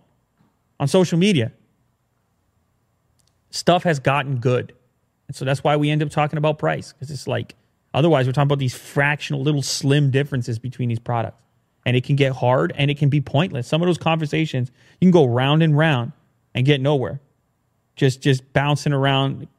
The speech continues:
in this chaos. And you get people on social media that'll just be so adamant that, like, one platform is the only place they can live.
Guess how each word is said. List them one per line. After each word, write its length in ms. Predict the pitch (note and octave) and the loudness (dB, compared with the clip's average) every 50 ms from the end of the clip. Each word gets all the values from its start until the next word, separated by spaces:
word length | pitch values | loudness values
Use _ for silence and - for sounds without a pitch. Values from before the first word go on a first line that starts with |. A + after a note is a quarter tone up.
| _ _ | _ _
in 320 | C3 - - - C3 C#3 B2+ | -16 -16 -10 -4 0 2 2
this 160 | B2 B2 - | 2 2 0
chaos. 440 | - - D#3+ D#3 C3 A2+ A#2+ A#2 - | -2 -2 0 0 0 -2 -4 -6 -6
And 160 | A#2+ A#2 A#2 | -8 -6 -4
you 100 | C3 B2+ | -4 -2
get 200 | C3+ D3 F3 F3+ | 0 0 -2 0
people 320 | - E3 D3+ C#3+ C#3 C3 | 0 -4 -4 -2 -2 -2
on 80 | B2+ B2 | -2 -2
social 320 | - C3+ C3 B2+ - C3 | 0 0 0 0 0 0
media 280 | B2 C3+ D#3 D#3 D3 B2 | 0 2 2 4 2 2
that'll 240 | A#2+ B2 A#2+ B2 A#2+ | 2 2 0 0 -2
just 260 | - C3 A#2+ - - | -2 -4 -6 -6 -6
be 120 | - B2 | -10 -8
so 560 | C#3 - - - - - E3+ E3+ E3+ D#3+ - - - | -8 -8 -8 -6 0 2 4 4 4 2 -2 -4 -8
adamant 500 | C3 C#3+ D#3 E3+ D#3 B2 A#2 A2+ B2 - _ _ _ _ _ _ _ _ _ - | -6 -4 -4 -2 -2 -2 -4 -6 -6 -10 _ _ _ _ _ _ _ _ _ 0
that, 100 | C3+ C3+ | 2 4
like, 160 | C3 C3 B2+ - | 4 4 2 2
one 380 | B2 B2+ B2 C3 D3+ D#3+ D#3+ | 0 2 4 4 4 4 0
platform 460 | - - D3 C#3+ D3 C#3+ - C3 A#2+ A#2+ | -2 -2 -2 -2 -2 -2 -4 -6 -6 -4
is 120 | A#2 A#2 | -4 -2
the 120 | A#2+ A#2+ | 0 0
only 240 | B2+ C3+ C#3+ C#3 C3 | 0 2 2 0 -2
place 260 | B2 - C3+ B2 A#2+ | -2 -2 -4 -4 -2
they 120 | - B2+ A#2+ | -4 -6 -6
can 200 | - B2+ A#2 A#2 | -4 -4 -2 -2
live. 280 | B2+ B2 A2+ A2 B2 | -2 -2 -2 -4 -8